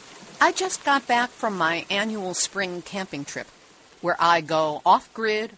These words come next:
offline, and into nature. I avoid campgrounds because there are two kinds of people who go camping, those who want to get away from it all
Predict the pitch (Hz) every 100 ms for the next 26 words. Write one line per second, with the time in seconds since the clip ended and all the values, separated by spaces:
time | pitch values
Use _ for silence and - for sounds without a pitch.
0 | _ 220 285 - 240 202 202 208 220 _
1 | - 170 160 180 185 208 175 151 - 139
2 | _ _ _ _ _ _ _ _ 190 233
3 | 233 294 240 277 294 - 208 208 226 240
4 | - 240 233 247 233 233 370 - 330 285
5 | 233 - 233 220 214 196 196 - 180 175
6 | 127 - _ _ _ _ _ _ - 156
7 | 147 165 135 123 - 139 135 131 226 -
8 | 285 277 277 269